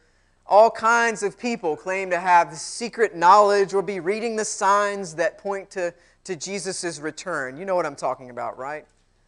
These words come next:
These folks who, who look at national disasters or political figures or geopolitical events and conflicts, maybe even astronomical phenomenon, and say, "Aha, I'm reading the signs, the end is near, Jesus is coming back."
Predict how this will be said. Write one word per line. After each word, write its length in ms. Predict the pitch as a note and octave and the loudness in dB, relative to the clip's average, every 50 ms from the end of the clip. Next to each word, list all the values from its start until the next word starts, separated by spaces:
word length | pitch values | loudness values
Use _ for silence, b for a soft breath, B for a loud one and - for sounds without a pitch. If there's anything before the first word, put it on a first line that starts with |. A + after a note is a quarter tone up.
| _ _ _ _ _ _ _ _ _ - | _ _ _ _ _ _ _ _ _ -12
These 220 | D3 D3 D3 - | -12 -12 -12 -8
folks 340 | - F#3 F#3 F3 F3 - - | -4 -2 -2 -2 -2 -6 -8
who, 280 | F#3+ E3+ D#3 D3 C3+ - _ _ _ | -6 -6 -6 -6 -8 -12 _ _ _
who 120 | _ E3 D#3+ | _ -12 -6
look 200 | E3 F3 - E3 | -6 -6 -4 -4
at 220 | C#3+ - _ _ | -8 -10 _ _
national 480 | C#3 D3+ D#3+ D#3+ D3+ - - D#3 C3 A#2+ | -8 -6 -4 -4 -6 -8 -14 -18 -18 -16
disasters 960 | B2+ C3+ A#2+ C3+ F#3+ G#3+ G3+ G3 G3 - - G3+ G3 F#3+ F#3+ F#3 F#3 E3 D#3+ | -16 -16 -6 -2 0 0 0 0 -4 -6 -4 -2 -2 0 0 -2 -2 -4 -6
or 220 | - A2 C3+ C3 | -10 -8 -10 -10
political 460 | _ - D#3+ D3+ D#3 C3+ B2+ - B2 | _ -12 -8 -8 -8 -8 -8 -14 -18
figures 640 | - _ - C4+ C4 G3 G3 A#3 A#3+ A3 G#3+ G3+ - | -18 _ -6 -4 -4 -4 0 2 4 4 4 2 0
or 100 | D3+ C3+ | -4 -8
geopolitical 920 | C3 - F#3 G3+ F#3+ F3 E3+ - F3 D#3 E3 D#3 D3+ C#3+ - C3 B2 B2 | -8 -8 -4 -2 -2 -2 -2 -4 -6 -2 -2 -2 -2 -2 -8 -8 -10 -10
events 760 | B2+ C#3 F#3 A3+ A#3 A3+ A3 - - - - - - - - - _ _ _ _ _ _ _ _ _ _ | -8 -4 -4 -2 -2 -2 -2 -4 -6 -12 -12 -12 -12 -14 -16 -20 _ _ _ _ _ _ _ _ _ _
and 140 | - C#3+ C3+ | -20 -18 -18
conflicts, 760 | - - A3 A3 A3+ G#3+ - - G#3+ G#3+ G#3 G#3 G#3 - - | -8 -2 -2 -2 -2 -2 -6 -6 -2 0 0 0 -2 -6 -10
maybe 280 | E3 E3+ F3 F#3+ F#3 G#3 | -4 -2 -2 -2 -2 -4
even 260 | F#3+ G3+ F3 F#3 E3+ | -8 -6 -8 -8 -8
astronomical 960 | C#3+ C3 E3+ F#3 - - - - F3 E3 D#3+ E3+ F3 F3 F3 - - F3+ F3+ | -6 -6 -6 -6 -6 -8 -14 -12 -10 -6 -4 -4 -4 -4 -4 -4 -2 -2 -2
phenomenon, 880 | E3+ F3 - F3 E3 E3 E3+ F3+ F3+ E3 E3+ E3 E3 E3 E3 D#3+ D#3+ D#3+ _ _ _ _ _ _ _ _ _ - | -2 -4 -6 -6 -2 0 0 0 -2 -2 -4 -2 -2 -2 -2 -4 -8 -10 _ _ _ _ _ _ _ _ _ -16
and 120 | D3+ C#3+ | -14 -10
say, 200 | - F3+ D#3+ D#3+ | -4 -2 0 0
"Aha, 680 | B2+ C#3 C#3 C#3 G3 A#3+ B3 A#3+ A#3 G#3 F3+ D#3 C#3 D3+ | 2 0 0 6 10 12 12 12 12 12 10 8 6 2
I'm 180 | F3 G3 G3 | 0 -2 0
reading 280 | F#3 F#3 F#3 F3+ F3+ E3 | 0 0 0 0 -2 -6
the 80 | D#3+ | -6
signs, 680 | - - - G#3+ A3 A3 G#3+ G#3+ G#3+ G#3 G3+ - - - b b b b | -8 -6 -2 0 2 2 2 2 0 -2 -4 -8 -12 -16 b b b b
the 140 | - E3+ - | -14 -12 -10
end 200 | G#3 G3 G3+ F#3 | -6 -8 -6 -6
is 140 | F3 D3+ D#3 | -6 -8 -6
near, 280 | F3 E3+ E3+ E3+ E3 D#3+ | -8 -4 -2 -2 -4 -4
Jesus 460 | C#3+ D#3+ F3+ E3 E3 E3+ D#3 - - | -6 -10 -12 -8 -8 -8 -10 -10 -12
is 100 | C#3 - | -14 -16
coming 320 | - - D3+ C#3+ C3 C3 B2+ | -14 -14 -14 -14 -14 -14 -8
back." 420 | C3 B2 A2+ G2+ A2 _ _ - | -6 -6 -6 -6 -8 _ _ -20